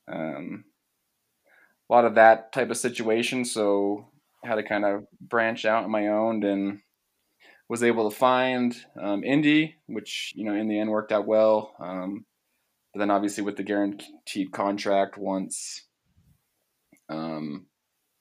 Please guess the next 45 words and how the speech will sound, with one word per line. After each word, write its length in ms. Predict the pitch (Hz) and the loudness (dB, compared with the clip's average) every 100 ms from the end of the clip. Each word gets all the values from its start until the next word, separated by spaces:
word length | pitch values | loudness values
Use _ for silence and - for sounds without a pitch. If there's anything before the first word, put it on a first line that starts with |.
| _ _ _ _ _ - | _ _ _ _ _ -8
you 60 | |
know, 100 | 98 | -4
I 60 | 90 | -2
was 140 | 90 | -4
told 260 | - 107 98 | -4 -2 2
I 80 | 95 | 2
would 100 | 92 | 2
get 140 | 95 | 0
a 40 | 92 | -2
certain 280 | - 101 95 | -4 -4 -2
amount 220 | 95 90 | -2 -2
of 40 | |
months' 300 | 92 90 90 | -4 -4 -6
pay 600 | - - 90 90 87 92 _ _ _ _ _ _ _ _ _ _ _ - | -12 -6 -4 -2 -4 -10 _ _ _ _ _ _ _ _ _ _ _ -10
because 240 | 95 95 | -8 -4
I 100 | 90 | -4
was 140 | 90 92 | -6 -8
due 180 | 92 | -10
the 60 | 90 | -8
money 240 | 92 92 | -6 -6
from 200 | 92 95 | -6 -4
them. 240 | 92 92 92 | -4 -4 -6
And 120 | 87 | -8
then 300 | 85 82 92 _ _ - _ | -8 -8 -12 _ _ -20 _
once 220 | 95 95 98 | -8 -8 -6
it 40 | |
was 120 | 90 | -4
all 180 | 90 90 | 0 0
said 180 | 90 92 | -2 -6
and 140 | 90 | -4
done, 200 | 92 92 | 0 0
they 80 | 92 | 0
kinda 240 | 87 92 92 | -2 -4 -4
went 160 | 90 | -2
back 240 | 92 92 92 | -2 -2 -4
on 80 | |
their 100 | 90 | -8
word 340 | 90 92 92 90 | -4 -2 -2 -4
and 280 | 80 82 - _ _ _ _ _ _ - | -4 -8 -10 _ _ _ _ _ _ -10
cut 200 | 92 - | -8 -2
that 220 | 92 92 | -2 0
back 220 | 92 95 | -2 -2
a 40 | 92 | -2
lot. 360 | 90 90 - - _ _ _ | 0 0 -2 -10 _ _ _
Um, 480 | - 80 76 80 - | -10 -6 -6 -8 -14